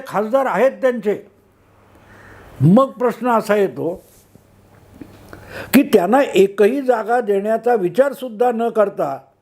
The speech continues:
तुम्ही परस्पर तेवीस आणि पंचवीस असं वाटप करता,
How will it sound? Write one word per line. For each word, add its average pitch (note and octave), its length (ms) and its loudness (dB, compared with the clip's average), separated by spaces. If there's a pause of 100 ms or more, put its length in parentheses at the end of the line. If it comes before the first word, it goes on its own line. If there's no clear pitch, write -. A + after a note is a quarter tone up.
(720)
तुम्ही A#3 300 4 (280)
परस्पर A3+ 440 2
तेवीस B3 440 0
आणि C4 180 0
पंचवीस G#3+ 520 -2
असं A#3 220 2
वाटप G#3+ 400 0
करता, E3+ 400 -2